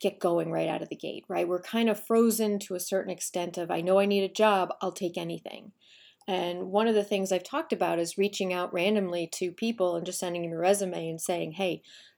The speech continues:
do you know any jobs for me?" And I was talking to some folks, and we were kind of contemplating why that is. And I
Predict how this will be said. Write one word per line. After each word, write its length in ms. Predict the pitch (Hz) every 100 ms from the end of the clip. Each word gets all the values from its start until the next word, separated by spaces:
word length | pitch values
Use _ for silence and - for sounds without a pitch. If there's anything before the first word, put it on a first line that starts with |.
| _
do 80 | 190
you 80 | 196
know 160 | 185
any 160 | 175 165
jobs 340 | 175 170 165
for 160 | - -
me?" 320 | - - - _ - - - _ -
And 480 | 190 185 180 180 180 -
I 180 | 196 196
was 240 | 190 190
talking 380 | - 302 - 262
to 160 | 196
some 240 | 180 185 170
folks, 480 | - 170 170 - - -
and 460 | 190 180 180 170 - 208 _
we 320 | 185 185 196
were 460 | 190 190 185 180 - _ - _
kind 260 | - 269 294
of 120 | 240
contemplating 840 | 233 294 302 226 208 190 190 185
why 300 | 185 190 196
that 240 | 180 175 -
is. 440 | 214 175 160 -
And 200 | - 180
I 100 | 180